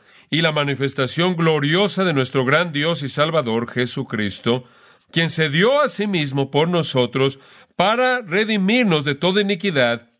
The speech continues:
y purificar para sí un pueblo propio celoso de buenas obras. En otras palabras, si la salvación le enseña a usted algo, le enseña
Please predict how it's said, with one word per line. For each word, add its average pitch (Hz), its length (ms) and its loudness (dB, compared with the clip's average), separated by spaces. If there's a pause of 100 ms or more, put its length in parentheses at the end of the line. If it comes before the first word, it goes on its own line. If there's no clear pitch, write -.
(200)
y 151 120 -2
purificar 156 840 -2
para 139 240 0
sí 190 340 0
un 143 160 -2
pueblo 160 380 -2
propio 151 400 -2
celoso 131 800 -2 (240)
de 135 180 0
buenas 139 480 -2
obras. 98 640 -8 (400)
En 127 100 0
otras 165 260 0
palabras, 131 640 -2 (420)
si - 140 -2
la 160 100 2
salvación 147 480 0
le 180 60 0
enseña 165 280 -2
a - 20 0
usted 165 240 0
algo, 139 580 -2 (360)
le 139 120 2
enseña 180 720 0